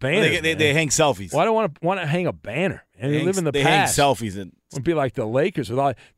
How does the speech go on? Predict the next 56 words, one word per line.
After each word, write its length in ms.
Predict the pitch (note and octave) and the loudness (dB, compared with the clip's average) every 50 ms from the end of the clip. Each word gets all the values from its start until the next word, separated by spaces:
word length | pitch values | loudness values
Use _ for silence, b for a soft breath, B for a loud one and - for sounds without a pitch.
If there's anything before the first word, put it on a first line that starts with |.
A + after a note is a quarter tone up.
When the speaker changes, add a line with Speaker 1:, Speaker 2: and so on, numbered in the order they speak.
| - _ | -12 _
Speaker 1:
The, 100 | G3+ G#3+ G#3 | -8 -4 -2
you 80 | C4 | 0
know 40 | F4 | 0
what 100 | F#4+ D#4+ | 0 0
the 40 | D4+ | 2
Lakers 320 | A#3 B3 B3 A3 A#3+ A3 G#3 | 2 2 2 2 0 0 0
are? 120 | A3 G#3 | 2 2
Lakers 300 | G#3 C4 D#4 C#4 C#4+ A#3+ | 2 2 0 0 -2 0
are 60 | A#3 G#3 | 0 2
like 220 | G3+ F3+ E3+ - | 2 0 0 0
your 100 | D#3+ D3 | -2 -4
grandma 640 | B2 B2 D#3 D#3+ F3 F#3 F#3+ F3 D3+ C3+ A#2+ G#2+ G#2 | 0 0 0 0 2 0 0 0 0 0 0 -2 -4
when 100 | A#2 C3 C#3+ | -4 -2 -2
you 60 | C#3 | 0
go 300 | C3 D#3+ D#3 D3+ D#3+ E3 | 2 2 2 4 4 2
over 220 | E3+ D#3 D3+ E3 D#3 | 2 2 2 0 0
and 80 | C#3+ C3+ | 0 -2
the 60 | B2 | -6
furniture 440 | - - D#3+ E3 E3 E3 D3 - D#3+ | -4 -2 -2 0 0 -2 -4 -6 -4
has 40 | |
got 220 | - E3 C#3+ B2 - | -2 -2 -2 -2 -4
plastic 600 | - - D3 D3 D3+ D#3+ - - - D#3+ C3+ - | -4 -2 -2 0 0 -2 -2 -4 -6 -6 -6 -4
on 360 | C#3+ C#3+ D3 D3+ D3 D3 D3 | -4 -2 -2 0 0 0 0
it 200 | D3 D3+ D3+ D3 | 0 0 0 0
and 100 | C3 C#3+ | 0 0
all 140 | D3 D#3 D#3+ | 0 2 2
that 140 | D3+ C#3+ C#3+ | 2 2 2
old 260 | C#3+ D3+ D#3+ E3 D#3 - | 2 2 2 0 0 -4
stuff. 380 | - - E3 D3+ D3 D3 - - | -2 -2 0 0 0 0 -2 -4
Speaker 2:
Yeah, 120 | C3+ B2+ | -6 -4
the 100 | A#2+ B2 | -2 0
Speaker 1:
They're 100 | C3+ E3 | 0 2
Speaker 2:
Lakers 100 | G3 G#3 G3 | 4 4 6
Speaker 1:
like 60 | F#3+ | 6
Speaker 2:
have 80 | F#3+ D3+ | 6 6
a 20 | C3+ | 6
Speaker 1:
that. 60 | - | 4
Speaker 2:
history 320 | - - - - D3+ C#3 B2+ | 4 2 2 0 2 2 4
of 40 | A#2 | 4
Speaker 1:
They're 140 | G#3 G#3+ | 4 6
Speaker 2:
winning, 120 | A3 A#3 A#3+ A#3+ A#3+ A2 G2+ | 6 6 6 6 4 2 2
man. 100 | F#3 G3 | 4 4
Speaker 1:
outdated. 400 | G#3 G#3+ G#3+ F#3 D3 G#2 - - _ _ | 4 4 4 2 0 0 -2 -8 _ _
They're 160 | C3+ E3+ G3 | 0 2 4
outdated. 640 | G#3 G3+ F#3+ D3+ A2+ C#3 F#3+ F#3 F3 D3+ G#2+ D#2 D#2+ | 4 4 2 0 0 0 2 2 2 0 -2 -6 -8
You 80 | A#2 C3+ | -4 -4
know, 60 | C#3+ | -2
you 140 | D#3 E3+ F#3 | -2 -2 -2
gotta 160 | G3 G#3+ A#3 B3+ | 0 0 2 0
Speaker 2:
History 220 | G3+ - A#3+ A3+ | 0 0 2 2
Speaker 1:
get 60 | G3+ | 4
some 80 | F#3 F3 | 4 4
Speaker 2:
of 0 | |
Speaker 1:
new 40 | E3 | 4
Speaker 2:
winning. 260 | E3 D3+ D#3 C3+ A2 - | 4 4 2 2 0 -2
Speaker 1:
stuff. 100 | - | -8